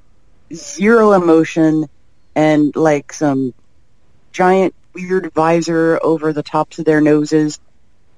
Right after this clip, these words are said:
They are so terrifying. And just the fact that he was doing, like, weird experiments on people to begin with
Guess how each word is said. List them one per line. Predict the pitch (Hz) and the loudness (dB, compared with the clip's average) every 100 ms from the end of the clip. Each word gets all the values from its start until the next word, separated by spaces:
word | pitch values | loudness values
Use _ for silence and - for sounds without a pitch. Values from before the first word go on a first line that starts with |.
| - - _ | -20 -20 _
They | 156 180 190 | -6 -4 0
are | 190 185 | 2 0
so | - - 190 196 | -2 0 2 2
terrifying. | 180 165 147 - 120 95 71 - - - - | 2 2 0 0 -4 -6 -12 -20 -20 -20 -8
And | - 170 | -2 0
just | 220 - | 0 -2
the | 208 | -4
fact | 208 190 | -2 -2
that | 180 160 | -6 -10
he | 180 | -8
was | 165 | -6
doing, | 160 185 180 165 | 0 2 4 4
like, | 147 139 - | 0 -2 -6
weird | 170 180 170 160 - - _ _ _ - | -2 0 -2 -4 -14 -20 _ _ _ -4
experiments | 139 165 - 170 170 165 160 - | -2 -2 -2 0 2 4 2 0
on | 165 160 | -4 -2
people | 175 160 160 | -4 -6 -6
to | - | -6
begin | 156 156 170 170 | -6 0 2 4
with | 170 170 | 4 2